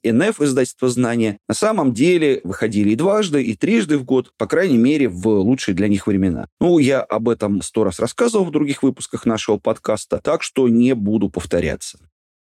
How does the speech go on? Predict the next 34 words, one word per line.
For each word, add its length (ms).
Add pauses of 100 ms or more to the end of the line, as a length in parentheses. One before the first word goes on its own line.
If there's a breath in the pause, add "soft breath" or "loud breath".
Наверное, 500
самая 640
крутая 580
серия 400
ежегодников 680
в 60
истории 300
фантастики 580
вообще — 600
это 360
The 240
Year's 460
Best 420
Science 220 (100)
Fiction 360
под 260
редакцией 580
ныне 180
покойного, 560
увы, 340
писателя 560
и 240
критика 420
Гарднера 460
Дозу. 480 (180)
В 440
русском 340
переводе 440
эту 120
серию 360
называли 440
"Лучшая 380
за 180
год" 160